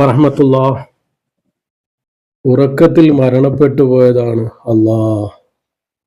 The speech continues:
പടച്ച റബ്ബേ, എല്ലാവരെയും ഈമാനോടുകൂടി മരിപ്പിക്കണേ റബ്ബേ. ഇതുപോലുള്ള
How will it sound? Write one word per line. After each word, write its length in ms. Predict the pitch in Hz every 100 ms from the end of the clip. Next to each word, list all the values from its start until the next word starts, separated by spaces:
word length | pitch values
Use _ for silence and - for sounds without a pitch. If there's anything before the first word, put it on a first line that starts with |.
| _ _
പടച്ച 260 | 131 123 127
റബ്ബേ, 220 | 123 113 127
എല്ലാവരെയും 680 | 120 120 131 131 139 139 127 - _ _ _ _ _ _ _ _ -
ഈമാനോടുകൂടി 920 | 131 139 147 165 165 165 160 147 139 135 127
മരിപ്പിക്കണേ 580 | 117 113 127 139 135 127
റബ്ബേ. 260 | 117 113 123 123 101 - _ _ -
ഇതുപോലുള്ള 540 | 120 131 147 156 156